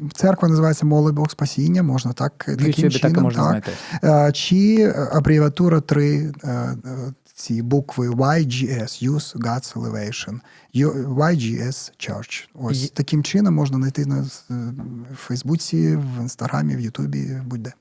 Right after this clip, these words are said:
Speaker 2: Ви десь фізично збираєтесь,
Speaker 1: Так,
Speaker 2: правильно?
Speaker 1: ми збираємось на, е, адреса, е, вулиця Микільська, Ботанічна, чотирнадцять, е, рисочка сім.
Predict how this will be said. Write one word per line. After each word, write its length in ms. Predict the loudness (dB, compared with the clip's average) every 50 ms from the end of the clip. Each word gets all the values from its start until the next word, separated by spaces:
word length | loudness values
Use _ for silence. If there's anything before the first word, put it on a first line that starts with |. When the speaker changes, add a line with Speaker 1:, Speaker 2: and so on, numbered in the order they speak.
| _ _
Speaker 2:
Ви 120 | -4 -2 0
десь 180 | 0 -2 -2
фізично 440 | -2 -2 0 0 0 0 0 -2 -2
збираєтесь, 680 | -2 0 0 0 0 0 0 -2 -6 -8 -10 -10 -14 -16
Speaker 1:
Так, 80 | -12 -4
Speaker 2:
правильно? 340 | 2 4 4 4 4 4 4 4
Speaker 1:
ми 240 | 6 6 6 6 6
збираємось 680 | 6 6 6 6 6 4 4 4 2 2 0 -2 -2
на, 340 | -2 0 0 0 0 0 -2 -4 -8 -14 -18 -16 -16 -16 -16 -14 -14 -14 -8 -6
е, 40 | -4
адреса, 920 | -2 -2 0 0 0 0 2 2 2 2 0 0 -2 -2 -2 -2 -2 -2 -4 -6 -8 -10 -8 -6
е, 120 | -4 -2
вулиця 1080 | -2 -2 -2 -2 -2 -2 -2 -4 -4 -4 -4 -2 -2 -2 -2 -2 -2 -2 -2 -2 -2 -2 -4
Микільська, 680 | -4 -4 -4 -4 -6 -4 -4 -4 -4 -4 -4 -4 -4
Ботанічна, 560 | -4 -4 -4 -2 -2 -2 -2 -2 -2 -6 -6
чотирнадцять, 680 | -6 -6 -6 -6 -4 -4 -4 -4 -6 -8 -10 -10 -10 -8
е, 360 | -6 -6 -4 -4 -6 -6 -6 -6
рисочка 560 | -6 -8 -8 -10 -10 -12 -12 -12 -10 -10 -10 -10
сім. 420 | -10 -8 -2 0 2 2 2 0